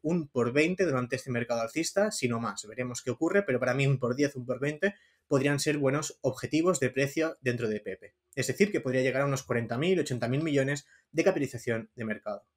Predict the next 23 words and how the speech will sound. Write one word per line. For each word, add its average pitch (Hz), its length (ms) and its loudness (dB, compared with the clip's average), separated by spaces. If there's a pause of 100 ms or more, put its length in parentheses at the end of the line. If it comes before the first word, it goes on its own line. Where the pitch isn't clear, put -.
(360)
Habrá 143 180 6
que 151 80 4
ver 151 120 6
cómo 156 140 4
se - 100 -4
comporta 139 260 4
el 131 80 6
tema 143 140 4
de 139 80 4
las 131 100 2
meme 139 160 2
coins 139 200 -2
este 127 180 -4
ciclo, 208 320 4
porque 135 140 0
estamos 135 260 0
viendo 135 180 2
bastantes 127 400 -2
meme 123 220 0
coins 127 220 -2
últimamente 127 420 -4
subir 123 240 -2
mucho. 175 420 -2